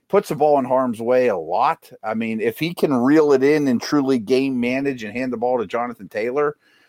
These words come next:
they'll be a highly competitive team. But I'm not sold that, "Wow, you know, we got a really good quarterback. We're gonna be really good because of the quarterback."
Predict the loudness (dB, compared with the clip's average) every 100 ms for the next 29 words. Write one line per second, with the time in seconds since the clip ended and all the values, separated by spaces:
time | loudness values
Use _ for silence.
0 | _ 2 4 4 4 2 0 -2 -2 -4
1 | -8 -4 -4 -4 -12 -8 -6 -4 -4 0
2 | 0 0 _ _ _ _ _ 0 2 0
3 | -2 0 2 4 2 0 0 0 -6 -20
4 | _ _ 0 2 2 -2 -2 0 0 2
5 | 4 4 2 0 0 0 2 2 0 0
6 | -2 -4 -2 -2 0 0 2 2 2 -2
7 | -8 -4 -4 -4 -4 -2 -2 -6 -10